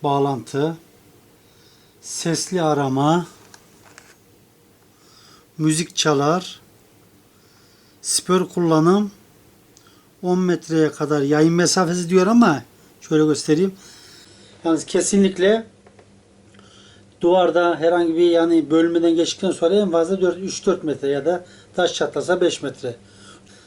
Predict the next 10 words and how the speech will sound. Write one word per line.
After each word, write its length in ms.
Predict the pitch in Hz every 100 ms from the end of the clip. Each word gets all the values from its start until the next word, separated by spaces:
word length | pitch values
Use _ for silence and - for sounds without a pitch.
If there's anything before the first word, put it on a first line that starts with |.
| _ _ -
İnşallah 360 | - 170 151
bataryası 500 | 160 160 160 156 -
da 140 | 156 139
vardır. 520 | 156 139 143 156 - _ -
Şöyle 240 | 147 139
arkadaşlar. 680 | 131 113 120 113 - 143 - - _ - _ _ _ _ _ _ _ _ _ _ _ _ _ _ _ _
Spor 800 | - - - - 185 165 - - _ _ _ _ _ _ _ _ _
kulak-, 440 | 143 135 - - - _
kulakçaymış 640 | 143 127 - 135 123 - -
bu. 140 | 170